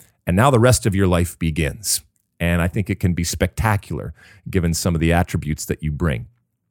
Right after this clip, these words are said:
and the personality that you bring. And like I said, I'll be curious to see as to where you put that, that, uh, that energy and that incredible work ethic that you have and that incredible desire to succeed.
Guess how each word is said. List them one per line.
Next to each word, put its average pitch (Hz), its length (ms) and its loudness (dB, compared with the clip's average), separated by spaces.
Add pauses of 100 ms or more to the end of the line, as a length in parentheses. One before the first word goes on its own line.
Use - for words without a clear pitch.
(340)
and 80 200 -2
the 76 40 -4
personality 80 720 0
that - 240 -12
you 65 60 -14
bring. 62 280 -10 (380)
And 82 100 -2
like 85 140 0
I 98 40 0
said, 90 180 -2
I'll 78 80 0
be 73 80 -4
curious 82 320 -4
to - 100 -12
see 82 220 -6
as 76 200 -4 (240)
to 92 140 -2
where 101 440 6
you 92 160 6
put - 300 0
that, - 280 -6 (480)
that, 80 320 -2
uh, 80 220 -4
that 90 220 0
energy 78 520 0 (360)
and 76 340 -2
that 78 260 -2
incredible 82 720 0
work 113 300 4
ethic 110 320 2
that 104 180 0
you 92 140 2
have 87 360 2
and 85 160 -4
that 82 180 -2
incredible 95 480 2
desire 85 680 2
to - 240 -4
succeed. - 720 -4